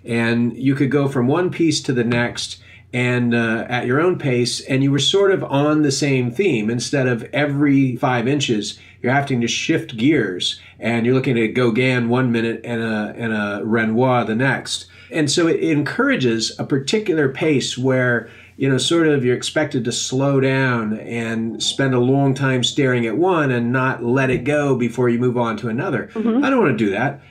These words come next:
Speaker 1: I wanna see several Renoirs that reflect, you know, a, a trajectory,
Speaker 2: Mm-hmm.
Speaker 1: uh, and I wanna explore that,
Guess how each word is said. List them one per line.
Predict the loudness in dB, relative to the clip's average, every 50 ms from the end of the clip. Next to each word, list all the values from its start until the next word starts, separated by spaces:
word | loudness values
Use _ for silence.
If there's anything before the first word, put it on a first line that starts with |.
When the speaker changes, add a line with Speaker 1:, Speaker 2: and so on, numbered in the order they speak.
| -12 -4
Speaker 1:
I | -2 0
wanna | 2 2 2
see | 0 0 0 0 2 2 2
several | 0 0 -2 0 2 2 2 2 2 4 4 4 4 4
Renoirs | 4 2 2 2 2 0 0 0 0 0 0 0 0 0 0 -2 -4 -4
that | -2 0 0 0 -2 -4 -6 -4
reflect, | -2 0 0 -2 -4 -6 -4 -2 0 0 -2 -2 -6 -12 -18 -18 -20 -20 -20 _ _
you | -2 0 0
know, | 2 2 2 2 2 0 0 -2
a, | -4 -6 -6 -6 -6 -8 -10 -8 -8 -8
a |
trajectory, | -8 -4 -4 -4 -2 0 0 0 0 0 0 0 0 0 0 0 -2 -2 -4 -4
Speaker 2:
Mm-hmm. | -4 -6 -4 -4 -2 -2 -2 0
Speaker 1:
uh, | 0 0 0 0 0 -2 -2 -4 -6 -8
and | -6 -4 -2 -2 0
I | 0 2 2
wanna | 4 4 2 0
explore | 0 -2 -4 -6 -6 -8 -6 -2 0 2 4 4 4 2
that, | 2 2 0 0 0 -2 -4 -6